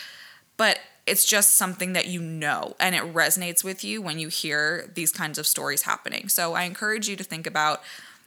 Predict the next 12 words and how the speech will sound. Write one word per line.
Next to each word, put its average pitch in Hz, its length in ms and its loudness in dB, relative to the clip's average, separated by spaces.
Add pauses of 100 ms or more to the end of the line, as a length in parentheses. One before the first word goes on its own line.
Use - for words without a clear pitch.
(180)
these 208 220 2
kinds 185 340 4
of 160 460 0
situations, 165 800 2
how 185 120 2
they 196 100 2
happen 175 280 0
in 170 100 -6
your 151 120 -2
own 156 200 -2
life, 151 380 -2
and 160 400 -2